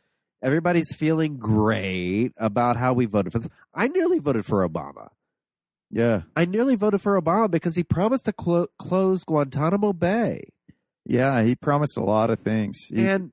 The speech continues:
Speaker 2: his
Speaker 1: and
Speaker 2: rhetoric was very different than what he was writing at the time.
Speaker 1: And, and then over eight years, he basically fulfills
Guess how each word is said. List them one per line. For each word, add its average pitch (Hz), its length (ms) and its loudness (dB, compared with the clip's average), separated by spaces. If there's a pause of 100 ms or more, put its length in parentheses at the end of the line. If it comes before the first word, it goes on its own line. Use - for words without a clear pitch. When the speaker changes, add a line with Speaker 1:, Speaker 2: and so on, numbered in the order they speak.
(100)
Speaker 2:
his 117 240 0
Speaker 1:
and 113 80 -2
Speaker 2:
rhetoric 135 400 0
was 113 160 2
very 120 340 2
different 110 320 -2
than 98 120 -2
what 98 120 0
he 98 80 0
was 92 140 -4
writing 101 420 0
at - 140 -10
the - 80 -8
time. - 400 -10
Speaker 1:
And, 165 200 -4
and 175 240 0
then 277 200 0
over 240 360 0
eight 185 220 -2
years, 135 500 2
he 156 120 2
basically 202 640 0
fulfills 147 800 0